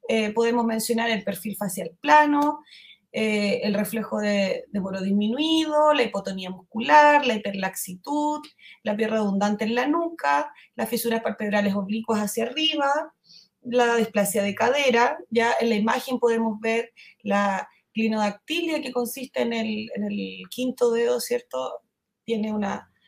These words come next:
una curvatura anormal, los pabellones auriculares displásicos,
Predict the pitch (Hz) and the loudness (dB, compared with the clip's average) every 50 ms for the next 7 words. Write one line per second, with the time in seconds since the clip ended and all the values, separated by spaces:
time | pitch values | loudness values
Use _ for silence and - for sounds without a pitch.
0 | _ _ _ _ _ - 214 208 202 196 - 202 180 185 185 196 196 196 - 285 | _ _ _ _ _ -4 -2 -2 -2 -2 -4 -6 -4 -2 0 0 0 0 -2 -4
1 | 294 285 254 262 - - 214 214 208 214 220 247 262 294 320 339 320 311 311 302 | -2 0 2 2 2 0 0 0 0 0 0 0 0 4 4 4 4 4 2 0
2 | 294 254 - - 226 214 214 208 214 220 220 214 214 208 202 196 185 180 196 196 | -2 -4 -2 -2 -2 0 0 -2 -2 -2 -2 -2 -2 -4 -6 -8 -10 -8 -6 -6
3 | 190 196 196 - - 190 - _ _ 302 311 320 311 311 294 294 - 277 302 339 | -6 -6 -8 -10 -14 -20 -20 _ _ 0 0 0 0 -2 -6 -8 -6 -6 -6 -6
4 | - - | -10 -14